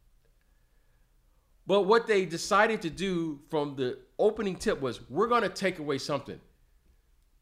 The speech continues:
DeAndre Ayton, just don't let him overpower you to the basket.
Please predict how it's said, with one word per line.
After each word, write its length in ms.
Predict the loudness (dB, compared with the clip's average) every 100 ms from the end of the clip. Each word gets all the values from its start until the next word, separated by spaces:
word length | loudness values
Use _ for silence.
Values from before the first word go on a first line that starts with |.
| _ _ -16
DeAndre 480 | -4 0 0 0 -2
Ayton, 400 | 0 -2 -4 -12 -10
just 320 | -2 -2 0
don't 180 | -2 0
let 160 | 0 0
him 180 | -4 -4
overpower 500 | -6 -6 -6 -4 -4
you 140 | -6 -10
to 120 | -12
the 80 | -12
basket. 460 | -14 -14 -18 -20